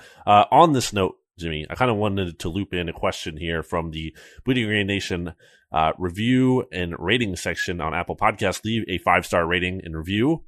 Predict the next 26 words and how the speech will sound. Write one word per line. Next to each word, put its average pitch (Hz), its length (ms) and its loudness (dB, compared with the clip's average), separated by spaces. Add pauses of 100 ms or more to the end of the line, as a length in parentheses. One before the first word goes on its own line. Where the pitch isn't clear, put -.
and 87 100 -8
we 85 100 -4
will 80 120 -4
read 107 180 -2
it, 139 140 0
especially - 340 -6
if - 60 -10
there's 80 140 -6
a 76 40 -14
question. 117 400 -2
We 98 100 -4
have 120 280 6
to. 73 160 -4
We're 82 220 -10
legally 135 380 0
obligated 98 720 4
to 90 160 -6
answer 90 260 -4
a 82 40 -4
question - 360 -4
that 78 80 -8
you 78 100 -8
have. 80 200 0
This 98 140 -4
comes 98 240 -4
from 95 340 0